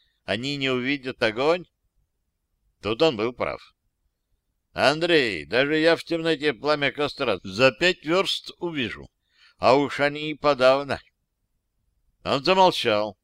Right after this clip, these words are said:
я тоже. Действительно, так мы от них не спрячемся, хотя на ночь я бы предпочёл отсюда свинтить. В темноте мы с ними, конечно, нигде не справимся, но всё-таки.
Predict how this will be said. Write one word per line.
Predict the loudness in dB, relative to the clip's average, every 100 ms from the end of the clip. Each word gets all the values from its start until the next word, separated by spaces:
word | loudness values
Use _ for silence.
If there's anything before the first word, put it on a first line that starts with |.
| _
я | -2 0 0
тоже. | -2 -6 -6 -12 -14 _ _ _ _ _ _ -6
Действительно, | -2 -2 0 -2 -2 -2 -4 _ _ 0
так | 2 2
мы | -2 -6
от | -6
них | -10
не | -6 -6
спрячемся, | -2 2 2 0 -14 -14 -14 -16 -20 _
хотя | -2 0 4 4
на | 2 0 0
ночь | -2 -4
я | -2
бы | -2 -4
предпочёл | -6 -6 -4 -4 -2 -4
отсюда | -4 -6 -4
свинтить. | -4 -8 -10 -12 -6 -6 -6 -10 -20 _ _ _ _ _ _
В | -8
темноте | -4 -2 -4 0 0
мы | 0 -2
с | -6
ними, | -6 -8
конечно, | -4 -2 -2 -4 -4 -8 -8 _ _ -12
нигде | -6 -4 0 0
не | 0 -4
справимся, | -4 -2 2 2 0 -8 -8 -8 -8
но | -6 -6 -6
всё-таки. | -12 -4 -2 -2 -4 -14 -20